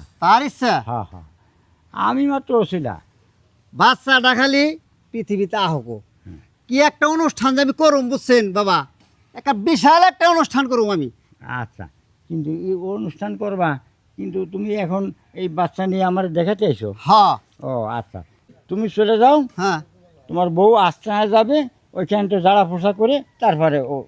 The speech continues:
Speaker 2: বাড়ি আসবে।
Speaker 1: ঝাড়া পোছা করলে বাচ্চা সুস্থ থাকবো,
Speaker 2: হ্যাঁ, হ্যাঁ,
Speaker 1: ভালো
Speaker 2: হ্যাঁ।
Speaker 1: থাকবো, এটাই তো?
Speaker 2: হ্যাঁ, এই তো বুঝিস।
Speaker 1: হ্যাঁ?
Speaker 2: হ্যাঁ।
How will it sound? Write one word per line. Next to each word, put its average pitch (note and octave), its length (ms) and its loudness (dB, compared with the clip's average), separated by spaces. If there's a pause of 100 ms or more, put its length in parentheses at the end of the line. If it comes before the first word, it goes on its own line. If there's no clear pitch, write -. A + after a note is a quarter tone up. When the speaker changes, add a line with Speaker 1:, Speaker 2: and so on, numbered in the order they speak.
(120)
Speaker 2:
বাড়ি A#2+ 300 -6
আসবে। A2 220 -14
Speaker 1:
ঝাড়া E3+ 240 0
পোছা G#3+ 280 0
করলে B3 240 -4
বাচ্চা A#3+ 340 0
সুস্থ - 320 -8
থাকবো, F3 420 -2
Speaker 2:
হ্যাঁ, E3 180 2
হ্যাঁ, B2 120 0
Speaker 1:
ভালো G#3+ 120 0
Speaker 2:
হ্যাঁ। G3 120 -4
Speaker 1:
থাকবো, E3+ 120 -8
এটাই C4 180 2
তো? G3+ 60 -4
Speaker 2:
হ্যাঁ, D#3 200 0
এই C#4+ 200 -2
তো C4+ 120 -4
বুঝিস। D3 300 -4
Speaker 1:
হ্যাঁ? G3 360 -2 (160)
Speaker 2:
হ্যাঁ। A2+ 180 -4